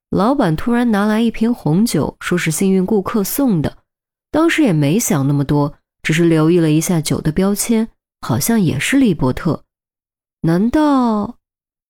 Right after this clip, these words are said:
一个不可思议的念头冒了出来，于斌脱口而出：“那酒是你送的？”郑怀清一点都没显得意外，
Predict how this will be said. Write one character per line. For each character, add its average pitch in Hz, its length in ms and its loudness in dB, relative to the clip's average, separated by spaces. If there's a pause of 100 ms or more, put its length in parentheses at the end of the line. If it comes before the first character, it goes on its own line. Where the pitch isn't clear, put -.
(120)
一 160 240 4
个 170 100 0
不 165 160 0
可 151 160 0
思 165 280 2
议 175 120 4
的 147 120 0
念 147 240 2
头 147 180 0
冒 156 220 2
了 135 100 -2
出 143 220 -2
来， 139 260 0 (360)
于 165 180 4
斌 170 240 2
脱 180 240 0
口 165 180 0
而 135 220 0
出 143 340 -2 (1040)
：“那 294 80 2
酒 165 180 0
是 262 160 0
你 214 140 2
送 226 260 0
的？” 160 200 -4 (1080)
郑 302 240 2
怀 254 160 2
清 277 180 2
一 277 240 2
点 151 220 0
都 165 80 0
没 165 160 2
显 147 240 0
得 147 80 0
意 165 160 2
外， 156 380 0